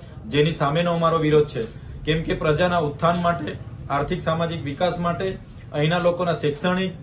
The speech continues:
આરોગ્ય અને મૂળભૂત જરૂરિયાતો માટે આટલી ગ્રાન્ટ આવે છે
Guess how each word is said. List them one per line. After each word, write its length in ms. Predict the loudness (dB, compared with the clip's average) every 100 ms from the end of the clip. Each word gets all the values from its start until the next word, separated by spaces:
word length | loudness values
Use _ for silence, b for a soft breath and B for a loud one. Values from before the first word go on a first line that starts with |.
| -14 -6
આરોગ્ય 640 | 2 4 4 2 0 0 -6 -6
અને 120 | -2
મૂળભૂત 440 | 2 2 4 4 4
જરૂરિયાતો 520 | 2 2 0 0 0
માટે 260 | 0 2 0
આટલી 260 | 0 -2
ગ્રાન્ટ 300 | 0 0 2
આવે 240 | 2 2
છે 140 | 0